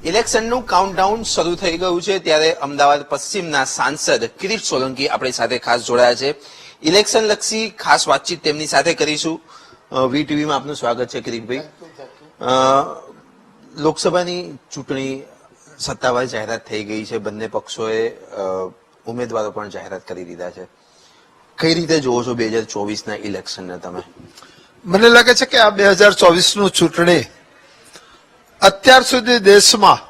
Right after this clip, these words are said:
Speaker 2: સત્તર, સત્તર ચૂંટણીઓ થઈ છે, પરંતુ આ અઢારમી લોકસભાની ચૂંટણી છે અને એની રીતે એક વિશિષ્ટ ચૂંટણી છે.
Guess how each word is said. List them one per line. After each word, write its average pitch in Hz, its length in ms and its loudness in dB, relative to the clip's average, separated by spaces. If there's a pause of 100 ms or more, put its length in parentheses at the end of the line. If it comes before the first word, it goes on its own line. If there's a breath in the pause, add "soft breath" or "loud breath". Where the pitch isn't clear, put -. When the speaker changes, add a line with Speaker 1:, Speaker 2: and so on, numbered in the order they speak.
(500 loud breath)
Speaker 2:
સત્તર, - 640 4
સત્તર 226 480 2
ચૂંટણીઓ 202 580 0
થઈ 151 240 0
છે, 160 160 -2
પરંતુ 170 400 2
આ 156 300 8 (340 loud breath)
અઢારમી 190 540 6
લોકસભાની 147 640 -4
ચૂંટણી 151 440 -8
છે 175 220 -2 (480 loud breath)
અને 254 260 8
એની 285 340 8
રીતે 311 200 4
એક 320 260 10
વિશિષ્ટ 247 520 4
ચૂંટણી 160 460 -2
છે. - 240 -6